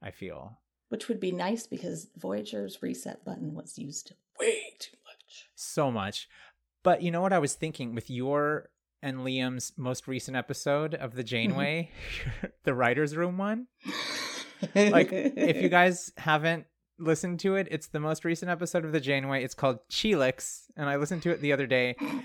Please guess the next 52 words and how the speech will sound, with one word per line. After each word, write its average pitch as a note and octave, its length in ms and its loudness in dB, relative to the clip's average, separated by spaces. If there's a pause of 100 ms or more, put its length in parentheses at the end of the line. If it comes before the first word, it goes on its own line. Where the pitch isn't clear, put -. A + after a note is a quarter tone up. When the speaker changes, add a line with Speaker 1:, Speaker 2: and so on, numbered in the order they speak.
(160)
Speaker 1:
and E3 100 0
I E3+ 100 6
realized G3 600 4
you E3 180 -2
guys G3+ 400 2
totally G3+ 720 0 (180)
Alex E3 380 2
Kurtzman'd C3+ 800 0 (160)
Voyager C3+ 640 2 (640)
Speaker 2:
<laughs> - 640 0
Speaker 1:
with D#3+ 220 4
your E3 120 6
rewrite. C#3 540 2
Like, D3 380 4 (380)
it D#3 100 2
was D3+ 180 4
a C#3+ 60 6
lot C3+ 380 4
darker, A#2 720 2
it D3 80 -4
was B2+ 180 -2
a B2+ 60 4
lot A#2+ 260 2
more D3 180 -2
angsty, A#2 680 -4
and B2+ 120 -4
there B2 80 -2
was B2 140 0
a B2 60 0
lot A#2 360 0
more, C3+ 140 0
like, B2 380 -4
questionable B2+ 640 -2
things A#2+ 320 -6
happening. C#3 600 -2
And C#3 120 0
I - 20 2
was C#3 140 2
like, B2 200 -4
"Ooh, G3+ 200 0
this C3 180 -4
is D#4+ 140 -4
kind A#2+ 260 -2
of G2 60 -10
fun. C#3+ 340 -6
Like, G#2+ 220 -6
I C#3+ 100 0
like B2+ 380 2
this A2+ 180 -2
version G#2+ 340 -4
of G2 120 -6
Voyager." F#2+ 640 -4